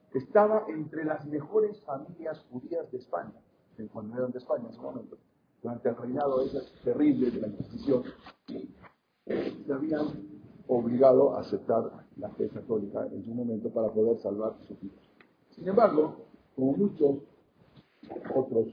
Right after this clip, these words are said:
judíos de ese periodo en España, que vivieron secretamente, tenían que vivir secretamente como judíos, y solo aparentar ante la vista de la gente ser cristianos. Estos eran los que hoy,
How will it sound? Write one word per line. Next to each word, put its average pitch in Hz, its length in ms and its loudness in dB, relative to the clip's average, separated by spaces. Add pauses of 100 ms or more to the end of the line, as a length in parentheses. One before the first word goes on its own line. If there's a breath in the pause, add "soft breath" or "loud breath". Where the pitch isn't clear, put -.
(120)
judíos 117 440 2
de 110 160 0
ese 117 160 2
periodo 117 540 4
en 110 120 -4
España, 113 420 -6 (180)
que - 220 -6
vivieron 170 460 0 (200)
secretamente, 160 960 4 (1120)
tenían 117 220 -6
que 113 80 -4
vivir 117 240 -2
secretamente 127 560 2
como 139 240 0
judíos, 147 380 0
y 180 100 -6
solo 214 520 8 (500)
aparentar 131 760 -2 (640)
ante 110 240 -6
la 107 100 -4
vista 123 240 -4
de 143 80 2
la - 100 0
gente 127 280 -2
ser 131 240 0 (180)
cristianos. 120 480 -2 (420)
Estos 190 320 6 (140)
eran 160 200 -2
los 151 100 -6
que 147 80 -4 (420)
hoy, 147 260 -2